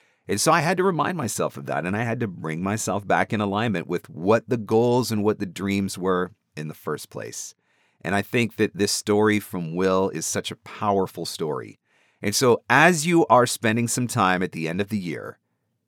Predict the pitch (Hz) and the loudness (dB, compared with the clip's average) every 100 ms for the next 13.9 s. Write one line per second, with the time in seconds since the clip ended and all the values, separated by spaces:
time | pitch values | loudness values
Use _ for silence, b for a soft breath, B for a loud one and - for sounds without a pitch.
0 | _ - 69 71 78 98 - 123 117 113 | _ -12 -8 -6 -2 -2 0 -2 -2 0
1 | 107 101 110 110 82 69 76 87 78 76 | 0 0 0 -2 -2 -4 -6 -6 -6 -6
2 | - 92 95 - 98 95 87 78 87 104 | -4 -2 -2 -4 0 2 0 0 0 2
3 | 120 127 123 127 127 120 123 123 123 - | 2 0 0 -2 -2 -2 -2 -2 -4 -4
4 | 113 127 - b b b b 92 85 107 | -4 -4 -8 b b b b -4 -2 0
5 | 107 113 110 87 69 _ _ _ _ - | 0 0 0 -2 -2 _ _ _ _ -12
6 | - - 95 82 110 90 87 78 76 - | -12 -8 -6 -6 -6 -6 -6 -6 -6 -6
7 | 78 76 - 76 - - _ _ _ _ | -6 -6 -8 -8 -10 -18 _ _ _ _
8 | _ - 90 87 92 92 98 110 123 123 | _ -10 -6 -2 -2 0 0 0 0 -2
9 | - 117 120 107 98 101 104 80 67 _ | -2 0 0 0 -4 -2 -2 -2 -8 _
10 | _ _ _ _ _ _ - 69 104 107 | _ _ _ _ _ _ -14 -4 0 2
11 | 110 113 107 98 101 120 127 120 - 117 | 2 2 0 2 2 4 2 0 0 0
12 | 113 104 110 113 113 95 101 101 107 98 | 0 2 2 2 0 0 2 2 0 0
13 | 95 87 - 92 95 - 64 62 - | 0 -2 0 0 0 -4 -6 -6 -12